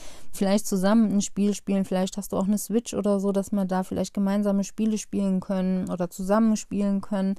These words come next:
online spielen, ach, was auch immer. Wenn du das jetzt hörst und sagst, „Ja, ähm, sowas suche ich auch, so ein, so ein, so ein Buddy, so ein Ablenkungsbuddy“,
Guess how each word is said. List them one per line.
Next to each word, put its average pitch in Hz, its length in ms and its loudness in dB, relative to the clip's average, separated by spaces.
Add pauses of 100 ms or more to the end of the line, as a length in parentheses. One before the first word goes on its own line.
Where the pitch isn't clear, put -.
(420)
online 196 360 2
spielen, 190 560 0
ach, 180 180 -4
was 185 180 -6
auch - 260 -6
immer. 208 300 2 (540)
Wenn 202 140 4
du 196 80 2
das 190 160 -2
jetzt - 260 -4
hörst 269 300 4
und 190 80 2
sagst, 185 360 0 (220)
„Ja, 240 320 2 (640)
ähm, 196 640 0
sowas 202 300 -2
suche 208 200 -6
ich - 120 -8
auch, 302 440 2 (200)
so 196 160 -8
ein, 196 160 -2
so 190 100 -4
ein, 185 160 -2
so 190 120 -4
ein 190 120 -2
Buddy, 247 460 2
so 202 60 -8
ein 190 120 -4
Ablenkungsbuddy“, 220 1000 0